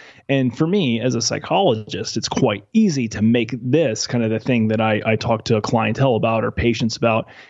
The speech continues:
is making relationships and community the focus, because we are inherently relational and communal beings.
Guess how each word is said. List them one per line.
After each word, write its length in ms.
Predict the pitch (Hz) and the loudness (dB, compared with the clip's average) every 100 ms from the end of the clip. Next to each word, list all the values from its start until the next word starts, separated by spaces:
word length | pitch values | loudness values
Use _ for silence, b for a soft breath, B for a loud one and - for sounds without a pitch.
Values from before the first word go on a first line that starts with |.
| B | B
is 100 | 110 | -2
making 320 | 120 123 143 | -2 2 0
relationships 560 | 107 104 110 107 110 - | 0 -2 -4 -2 -2 0
and 100 | 113 | -2
community 420 | 110 107 104 104 | 0 2 2 2
the 140 | 104 | 0
focus, 400 | 113 98 - - | 0 -2 -2 -4
because 340 | - - 110 127 | -4 -2 -2 2
we 120 | 113 | 0
are 120 | 107 | 0
inherently 640 | 104 110 135 151 123 110 | 0 0 0 0 0 0
relational 640 | 107 110 107 110 - 117 104 | 2 2 2 2 0 0 0
and 100 | 110 | 0
communal 380 | - 113 107 104 | 2 2 2 0
beings. 560 | 98 120 123 113 - | 0 2 2 0 -4